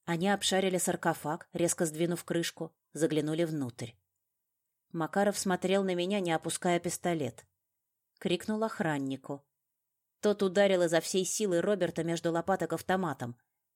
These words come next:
Роберт скорчился от боли. Я вздрогнула, расширив глаза. Катрин, это не Нефертити!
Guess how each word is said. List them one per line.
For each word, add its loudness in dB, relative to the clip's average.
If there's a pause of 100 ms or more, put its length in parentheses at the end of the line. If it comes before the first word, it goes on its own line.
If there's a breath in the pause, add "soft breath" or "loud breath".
(260)
Роберт -2
скорчился -2
от -2
боли. -6 (760)
Я 4
вздрогнула, 0
расширив 0
глаза. -2 (1400)
Катрин, 6
это 4
не 2
Нефертити! 4